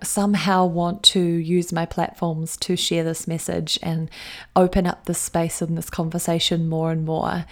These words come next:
And I think there and then it wasn't the right time and space for me. And I always knew that I would at some point in time. And so, of course, uh, with the passing of my dad recently,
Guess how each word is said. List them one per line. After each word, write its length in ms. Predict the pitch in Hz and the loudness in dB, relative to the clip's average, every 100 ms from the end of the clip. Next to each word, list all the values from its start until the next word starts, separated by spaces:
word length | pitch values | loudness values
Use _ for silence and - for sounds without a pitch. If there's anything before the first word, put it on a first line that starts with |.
| - - - - | -16 -18 -12 0
And 120 | 196 | 2
I 60 | 202 | 4
think 380 | 226 220 196 | 2 0 0
there 240 | 180 190 190 | 4 6 6
and 160 | 185 | 4
then 280 | 185 180 180 - | 4 4 2 0
it 140 | 175 | 0
wasn't 280 | 175 175 180 | 2 2 0
the 80 | 170 | 0
right 240 | 175 170 | 0 -2
time 360 | - - 175 175 | -4 -2 0 0
and 100 | 170 | -2
space 340 | - 175 - | 0 -2 0
for 120 | 208 | 2
me. 180 | 202 240 | 2 2
And 100 | 277 | 2
I 80 | 220 | 2
always 460 | - 202 220 214 196 | 2 4 4 2 2
knew 220 | 190 180 | 4 4
that 120 | 180 | 4
I 140 | 175 | 2
would 320 | 165 170 170 175 | 2 2 2 0
at 140 | - | -4
some 320 | - 170 165 | -2 0 0
point 320 | - 175 175 | 0 -2 0
in 100 | 180 | 0
time. 480 | 170 180 170 233 370 - - - - - - | 0 0 2 0 -2 -8 -16 -14 -14 -14 0
And 180 | 208 202 | 2 4
so, 200 | 214 202 | 4 2
of 120 | 202 | 0
course, 540 | 214 196 190 - - - | 0 2 2 -2 -6 -4
uh, 300 | 196 185 180 | -2 0 0
with 180 | 185 185 | 0 0
the 100 | 190 | -2
passing 460 | - 180 175 190 180 | -2 -2 0 -2 -2
of 140 | 170 | -2
my 120 | 175 | -2
dad 340 | 165 170 170 165 | 0 0 0 -2
recently, 720 | 175 170 - - 175 170 175 | -4 -2 -2 -2 -2 0 -2